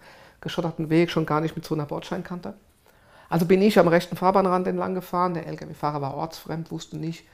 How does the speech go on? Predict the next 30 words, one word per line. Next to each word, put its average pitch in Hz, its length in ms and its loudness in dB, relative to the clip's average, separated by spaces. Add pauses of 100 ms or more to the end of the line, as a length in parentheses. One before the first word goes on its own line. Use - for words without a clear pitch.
(420)
wo 165 160 4
er 165 60 4
hin 185 220 4
muss, 196 180 2
hat 170 120 -6
nach 156 100 -6
den 160 80 -4
Schildern 180 280 -4
geguckt 180 320 -8
und 170 60 -2
ist 165 100 -4
einfach 165 180 -4
seiner 160 220 -2
Spur 175 220 2
gefolgt. 135 480 -10 (880)
Hat 156 180 -4
mich 170 180 0
leider 170 380 6
nicht 180 240 0
gesehen, 202 640 0 (100)
von 170 160 -6
hinten 160 200 -2
angestoßen, 160 560 -6
ich 147 80 -14
bin 156 120 -12
umgefallen, 143 380 -12
er 139 60 -12
ist - 120 -16
drüber 143 160 -8
gefahren. - 320 -18